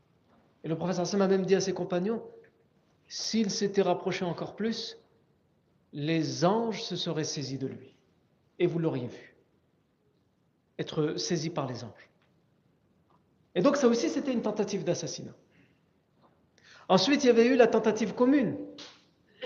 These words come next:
qui a donné, qui a donné comme conséquence la hijra. Pourquoi le prophète sallallahu alayhi wa sallam n'est pas parti en hijra ? C'est parce qu'il a été informé dans une révélation que le, les, les, les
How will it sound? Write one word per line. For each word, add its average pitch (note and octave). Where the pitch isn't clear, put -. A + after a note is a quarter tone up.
qui G#3+
a G3+
donné, G#3
qui G3+
a G3
donné G3
comme F#3
conséquence G3
la G#3+
hijra. G#3
Pourquoi A#3
le A#3
prophète G#3+
sallallahu G3+
alayhi G3
wa -
sallam -
n'est G3
pas G3
parti G3+
en F3+
hijra ? B3
C'est -
parce G3+
qu'il G#3+
a G3+
été G3+
informé A3+
dans G3
une A3
révélation G3+
que G#3+
le, F3
les, E3+
les, E3
les D3+